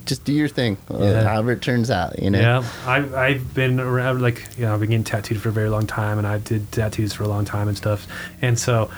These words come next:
Speaker 2: now I, you know, I work with my artist Trip a lot, you know.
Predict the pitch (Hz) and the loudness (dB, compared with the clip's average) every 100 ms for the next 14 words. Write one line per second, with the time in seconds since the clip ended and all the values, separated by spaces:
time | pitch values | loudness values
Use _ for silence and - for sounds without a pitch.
0 | - - 120 135 147 135 120 117 - - | -16 -10 -2 2 2 2 0 -2 -8 -4
1 | 120 113 113 120 110 104 104 117 113 120 | 0 0 2 2 2 2 0 0 0 2
2 | 127 117 110 110 113 110 - 113 107 104 | 0 0 0 2 2 0 -2 -2 0 0
3 | 104 104 107 104 107 | 0 0 0 2 0